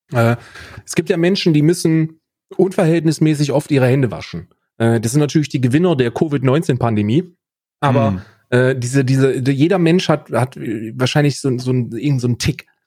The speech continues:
Speaker 1: so ein, so ein
Speaker 2: Hm.
Speaker 1: Ding, was er, was er, was er macht und was völlig, völlig irrational ist, was auch
Speaker 2: Ja.
Speaker 1: gar nichts bringt, aber was er trotzdem macht.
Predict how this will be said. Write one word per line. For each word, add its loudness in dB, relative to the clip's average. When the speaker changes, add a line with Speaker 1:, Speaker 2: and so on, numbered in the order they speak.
Speaker 1:
so 0
ein, 0
so 0
ein 4
Speaker 2:
Hm. 4
Speaker 1:
Ding, 2
was 0
er, 4
was 0
er, 0
was -4
er -6
macht -2
und 2
was -2
völlig, -4
völlig 0
irrational 2
ist, 0
was 0
auch -8
Speaker 2:
Ja. -18
Speaker 1:
gar 2
nichts -2
bringt, 0
aber 2
was 0
er 2
trotzdem -2
macht. -2